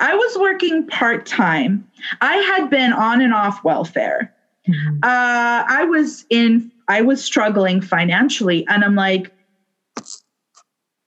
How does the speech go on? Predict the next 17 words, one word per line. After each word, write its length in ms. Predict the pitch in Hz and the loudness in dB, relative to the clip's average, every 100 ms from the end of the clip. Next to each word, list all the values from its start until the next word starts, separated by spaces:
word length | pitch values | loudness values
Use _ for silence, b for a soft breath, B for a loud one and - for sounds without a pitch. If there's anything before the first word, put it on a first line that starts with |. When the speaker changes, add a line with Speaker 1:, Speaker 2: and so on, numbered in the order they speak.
| - | -4
Speaker 1:
"I've 320 | 320 480 466 | -2 -2 -2
been 180 | 453 403 | -2 -2
struggling." 500 | - - 269 254 247 | -4 0 0 2 2
This 160 | 269 330 | 2 -2
was, 180 | 240 | -2
this 180 | 240 277 | 0 0
was 120 | 330 | 0
just 240 | 262 269 - | 0 0 -2
before 420 | 240 - 208 202 | -4 -2 0 0
the, 460 | 185 185 180 160 170 | 0 0 0 -2 -2
the, 540 | 170 180 170 156 127 | -2 0 0 0 -2
the 300 | 165 165 165 - - | -2 -2 -2 -8 -10
two 180 | - 220 | -4 -2
thousand 360 | 202 190 180 170 | 0 0 0 0
and 120 | 160 | -2
eight 200 | 156 - | -4 -6
recession. 680 | - 143 131 - 95 165 | -8 -6 -6 -6 -6 -8